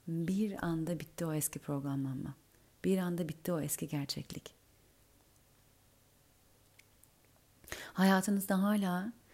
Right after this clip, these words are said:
size iyi gelmeyen, size faydası olmayan, hizmet etmeyen insanlar ve durumlar varsa evrene havale edin. Evrene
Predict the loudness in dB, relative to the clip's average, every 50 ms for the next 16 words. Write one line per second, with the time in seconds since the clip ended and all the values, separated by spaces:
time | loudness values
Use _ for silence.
0 | -20 -20 -20 -14 -6 -2 0 2 2 2 2 2 0 0 0 2 2 2 2 4
1 | 4 4 4 4 4 2 0 -2 0 0 0 2 2 2 2 2 2 0 0 0
2 | 2 2 2 4 4 4 4 2 2 2 2 2 2 2 2 0 0 2 2 4
3 | 4 6 6 6 4 4 2 0 -4 -16 -20 -8 -2 0 4 6 6 6 6 4
4 | 2 2 2 0 0 0 -2 -2 -2 -2 -2 -2 0 0 0 0 0 0 -2 -2
5 | 0 0 -2 -2 -4 -6 -4 -2 -2 0 0 0 0 0 0 0 -2 -2 -4 -4
6 | -6 -6 -6 -8 -10 -12 -14 -14 -16 _ _ _ _ _ _ _ _ -20 -20 -20
7 | -20 -20 -20 -20 -20 -20 -20 -20 _ _ _ _ 0 2 4 4 4 4 2 0
8 | 2 2 2 2 0 -2 -4 -6